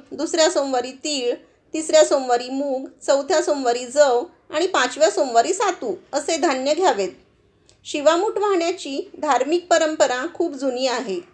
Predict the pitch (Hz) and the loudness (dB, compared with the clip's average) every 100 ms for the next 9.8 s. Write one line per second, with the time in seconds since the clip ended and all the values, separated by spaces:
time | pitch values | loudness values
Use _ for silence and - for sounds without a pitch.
0 | _ _ _ _ _ - 294 285 349 415 | _ _ _ _ _ -8 0 2 4 2
1 | 453 339 277 370 - 311 269 269 302 330 | 0 2 2 0 -2 0 2 0 -2 -2
2 | 359 320 269 359 294 254 269 262 247 240 | 0 0 0 0 2 2 0 -2 -4 0
3 | 233 214 - - - - _ _ _ _ | 2 2 -4 -8 -10 -16 _ _ _ _
4 | _ _ 277 262 294 359 392 370 339 392 | _ _ 4 6 6 4 4 2 4 2
5 | 349 294 240 277 - 269 381 415 392 359 | 2 2 0 0 -4 -2 0 0 0 0
6 | 359 339 311 330 320 240 240 370 - _ | 2 2 2 -2 -8 -10 -8 -8 -10 _
7 | _ 262 262 - 370 415 370 339 285 254 | _ 0 0 -4 -2 -2 0 0 2 0
8 | 294 - 269 262 254 277 311 330 339 392 | -2 -6 -2 0 0 -2 0 0 2 2
9 | 330 269 - 247 - 226 370 | 2 0 -10 -10 -10 -8 -8